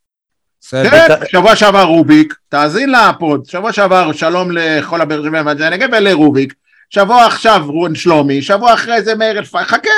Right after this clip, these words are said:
Speaker 2: אני מכין רשימה.
Speaker 1: עוד, מתי
Speaker 2: כולם
Speaker 1: מגיעים
Speaker 2: יגיע
Speaker 1: לאשר
Speaker 2: תורם,
Speaker 1: ספונוב? אשר
Speaker 2: יגיע
Speaker 1: ספונוב,
Speaker 2: תור-,
Speaker 1: אתה בדרך.
Speaker 2: יגיע תורם, חכה. כל אחד
Speaker 1: אשר
Speaker 2: יקבל
Speaker 1: ספונוב
Speaker 2: ממני את
Speaker 1: גם
Speaker 2: השלום
Speaker 1: ברשימה.
Speaker 2: וברכה שלו.
Speaker 3: יש לי פתרון יצירתי שגם אלונה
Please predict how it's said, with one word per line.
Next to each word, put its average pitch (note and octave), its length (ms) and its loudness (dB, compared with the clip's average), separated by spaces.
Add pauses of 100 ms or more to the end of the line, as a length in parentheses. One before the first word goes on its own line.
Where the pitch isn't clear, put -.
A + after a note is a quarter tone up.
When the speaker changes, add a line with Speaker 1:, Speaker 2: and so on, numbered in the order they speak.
(140)
Speaker 2:
אני C4+ 200 -4
מכין D#4 360 -4
רשימה. E4+ 300 0
Speaker 1:
עוד, E4+ 180 4 (280)
מתי D4 180 2
Speaker 2:
כולם F4+ 200 4 (100)
Speaker 1:
מגיעים D#4+ 180 6
Speaker 2:
יגיע C#4 160 6
Speaker 1:
לאשר - 380 4
Speaker 2:
תורם, G#3+ 440 4
Speaker 1:
ספונוב? - 120 -12 (100)
אשר F3+ 280 2
Speaker 2:
יגיע F#3+ 200 2
Speaker 1:
ספונוב, A3+ 340 2
Speaker 2:
תור-, F#3 80 0
Speaker 1:
אתה G#3 180 0
בדרך. G3 720 -2
Speaker 2:
יגיע F3 420 2
תורם, F4 380 2
חכה. D4 280 -8 (400)
כל C#4 200 -2
אחד C4+ 160 0
Speaker 1:
אשר B3+ 140 0
Speaker 2:
יקבל F#3 180 0
Speaker 1:
ספונוב - 160 4
Speaker 2:
ממני A#3+ 160 2
את - 40 -2
Speaker 1:
גם G3+ 100 2
Speaker 2:
השלום G3 240 4
Speaker 1:
ברשימה. G#3 280 4
Speaker 2:
וברכה E3+ 380 2
שלו. C#3+ 420 -4 (1000)
Speaker 3:
יש C#3 200 -4
לי F3 80 -4
פתרון D3+ 460 0
יצירתי C3+ 440 -6
שגם C3 380 -2
אלונה A#2+ 480 -2